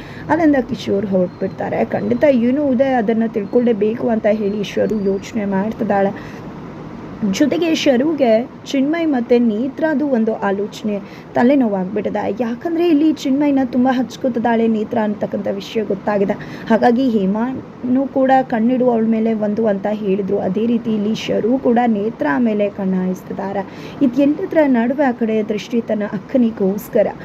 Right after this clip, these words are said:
ಎಲ್ಲಾ ತಿಂಡಿ ತೀರ್ಥನೂ ಮಾಡ್ಕೊಂಡಿದ್ದೆ ಅಕ್ಕನ ಹಂಗೆ ಕೊಡೋದಕ್ಕೆ ಅಂತ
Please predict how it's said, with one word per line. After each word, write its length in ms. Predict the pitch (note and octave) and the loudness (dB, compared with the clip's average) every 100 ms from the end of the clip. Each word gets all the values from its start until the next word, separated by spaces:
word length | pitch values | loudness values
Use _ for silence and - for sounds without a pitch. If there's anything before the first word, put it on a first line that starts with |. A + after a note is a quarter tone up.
| - - | -16 -2
ಎಲ್ಲಾ 280 | A3+ A#3 - | 0 2 2
ತಿಂಡಿ 300 | E4 D#4 C#4+ | 2 0 0
ತೀರ್ಥನೂ 460 | C#4 C4+ B3+ C4 B3 | 2 0 2 2 4
ಮಾಡ್ಕೊಂಡಿದ್ದೆ 720 | A#3 A3 A#3+ C#4 A#3 A3+ G#3+ | 2 2 -2 0 0 0 0
ಅಕ್ಕನ 380 | A3+ G#3 - A#3 G#3+ G#3+ - - - - | 0 0 0 0 0 -4 -10 -16 -14 -6
ಹಂಗೆ 300 | G#3+ A3+ A#3 | -2 2 4
ಕೊಡೋದಕ್ಕೆ 580 | A#3 A3 A3+ A#3 A#3 A3+ | 4 2 2 0 0 0
ಅಂತ 260 | G#3+ A#3 | 0 2